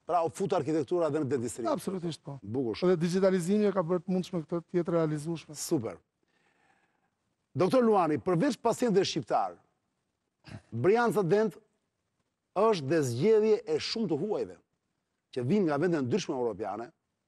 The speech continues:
Speaker 1: sepse atëve çmimi është shumë i lartë, do të thënë.
Speaker 2: Absolutisht.
Speaker 1: Kjo është si merit, doktor, e çmimit, e cilësisë apo e shërbimit? Apo e trejave bashkë?
Speaker 2: Mund të themi e trejave bashkë.
Speaker 1: Mm.
Speaker 2: Kjo histori ka lindur në fillim me pacientët shqiptarë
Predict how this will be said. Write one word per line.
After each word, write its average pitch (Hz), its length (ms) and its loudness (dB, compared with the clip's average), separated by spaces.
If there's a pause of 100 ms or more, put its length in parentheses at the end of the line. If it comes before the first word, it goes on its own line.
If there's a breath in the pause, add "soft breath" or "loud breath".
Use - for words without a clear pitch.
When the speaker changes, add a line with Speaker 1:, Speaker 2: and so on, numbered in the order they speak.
(380)
Speaker 1:
sepse - 160 -10
atëve 120 260 -4
çmimi 139 320 -4
është 92 140 -12
shumë 92 80 -14
i 92 40 -14
lartë, 90 200 -14
do 82 140 -20
të - 140 -20
thënë. 127 80 -20 (560)
Speaker 2:
Absolutisht. 147 480 -20 (280)
Speaker 1:
Kjo 175 340 0 (720)
është 143 180 -2
si 151 120 -2
merit, 143 420 0
doktor, 123 420 -2 (160)
e 98 80 -12
çmimit, 214 540 -2 (180)
e 123 100 -8
cilësisë 135 600 -8 (100)
apo 196 200 -8
e - 20 -4
shërbimit? 113 460 -10 (880 soft breath)
Apo 180 160 0
e 220 60 2
trejave 185 300 0
bashkë? 107 300 -10 (360)
Speaker 2:
Mund 226 220 0
të - 40 -18
themi 220 220 2
e 214 80 2
trejave 185 400 2
bashkë. 151 300 0
Speaker 1:
Mm. 135 160 -4
Speaker 2:
Kjo 202 360 4
histori 180 420 0
ka 180 120 0
lindur 170 540 0
në 160 100 -2
fillim 165 400 -2
me 156 120 -4
pacientët 160 440 -4
shqiptarë 156 400 -2